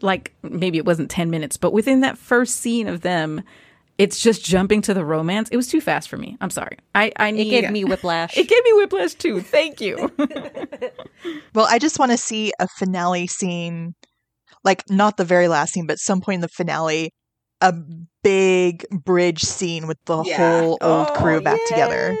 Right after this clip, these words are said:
Speaker 1: yes. I'm sorry. I'm gonna jump back to the Lars thing 'cause I just wanna clarify.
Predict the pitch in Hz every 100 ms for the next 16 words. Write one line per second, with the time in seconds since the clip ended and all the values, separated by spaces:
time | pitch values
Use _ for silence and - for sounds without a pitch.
0 | 415 320 - - - 208 190 180 156 196
1 | 196 208 226 220 214 208 196 180 170 170
2 | - 180 175 165 - 214 - 247 247 214
3 | 202 175 - -